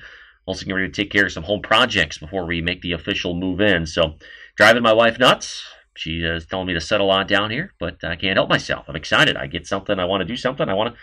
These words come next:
I wanna get after it here. I don't wanna waste any time. I wanna get going on it. So we got that, uh, Home Depot, also Menards, Ace Hardware. Yeah, you're gonna be looking at, uh,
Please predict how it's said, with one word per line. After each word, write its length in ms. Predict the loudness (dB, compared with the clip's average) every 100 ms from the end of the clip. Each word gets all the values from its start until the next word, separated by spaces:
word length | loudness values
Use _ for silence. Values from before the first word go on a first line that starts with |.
| -20 -20
I 80 | -2
wanna 220 | 0 2
get 120 | 6
after 240 | 6 4 0
it 60 |
here. 140 | 0 -2
I 40 |
don't 80 | -2
wanna 140 | -2
waste 240 | -2 -4 -4
any 100 | -2
time. 360 | 0 0 -2 -12 -20 -20 -14 -8
I 100 | -2
wanna 180 | -2
get 140 | -2 2
going 200 | 4 4
on 120 | 0
it. 100 | -4
So 220 | -4 -6 -8 -14 0
we 60 | 4
got 180 | 6
that, 320 | 8 6 6 8
uh, 540 | 10 12 12 10 8
Home 180 | 4 2
Depot, 480 | 0 2 4 4 2
also 260 | -2 -2 0
Menards, 680 | 4 6 6 6 0 -12 -2
Ace 320 | 2 2 2
Hardware. 640 | 4 4 6 4 4 -2 -14 _
Yeah, 200 | 0 0
you're 140 | 0 0
gonna 120 | 0
be 160 | 0 -2
looking 220 | -2 -2
at, 200 | 0 2
uh, 180 | 2